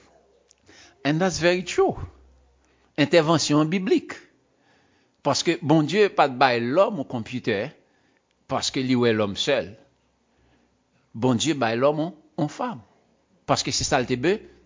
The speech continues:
te bezwen. Metnan, nan kontèks leson nou, an, lòm,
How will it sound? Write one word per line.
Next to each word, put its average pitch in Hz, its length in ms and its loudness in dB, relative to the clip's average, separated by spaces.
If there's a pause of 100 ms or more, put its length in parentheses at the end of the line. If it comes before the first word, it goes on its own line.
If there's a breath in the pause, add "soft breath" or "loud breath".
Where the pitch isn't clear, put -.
(160)
te 135 160 2
bezwen. 135 320 0 (400 soft breath)
Metnan, 156 280 4
nan 190 240 6
kontèks 262 500 2 (100)
leson 226 360 0
nou, 233 160 0
an, 165 260 0 (1200 soft breath)
lòm, 180 540 8